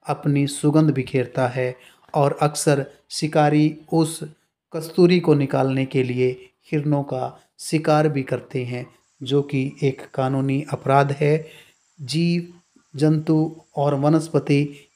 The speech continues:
ये सब इस संसार की अमूल्य धरोहर है। हम सबको मिल करके इनकी रक्षा करनी चाहिए। सबको जीने का अधिकार है, सबको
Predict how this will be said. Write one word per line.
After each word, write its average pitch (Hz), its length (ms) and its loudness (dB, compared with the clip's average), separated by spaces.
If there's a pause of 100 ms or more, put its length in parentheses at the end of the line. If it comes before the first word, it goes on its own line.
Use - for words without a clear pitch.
ये 165 200 0
सब 151 480 0 (300)
इस 156 220 -4
संसार 143 480 2
की 139 420 -2
अमूल्य 147 400 4
धरोहर 131 380 2
है। 123 320 -4 (300)
हम 170 140 2
सबको 175 460 0
मिल 143 160 0
करके 131 460 0 (300)
इनकी 156 360 0
रक्षा 135 340 0
करनी 127 320 -2
चाहिए। 127 540 0 (320)
सबको 165 500 4 (400)
जीने 156 360 2
का 139 160 -2
अधिकार 127 540 0
है, 123 260 -2 (280)
सबको 165 520 4